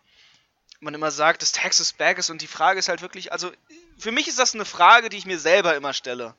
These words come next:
Ähm, deswegen weiß ich gar nicht, ob ich da das groß beantworten kann.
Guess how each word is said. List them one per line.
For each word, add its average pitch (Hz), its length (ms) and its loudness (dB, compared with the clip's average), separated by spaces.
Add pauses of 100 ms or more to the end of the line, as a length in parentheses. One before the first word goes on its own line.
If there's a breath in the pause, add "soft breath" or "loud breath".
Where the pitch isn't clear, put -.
(600 loud breath)
Ähm, 139 560 -6
deswegen 196 300 -4
weiß 202 220 4
ich 202 80 -12
gar 196 120 0
nicht, 180 120 -6
ob 170 100 -8
ich 165 100 -10
da 170 140 2
das 185 180 -8
groß 185 220 -10
beantworten 170 480 -8
kann. 135 200 -16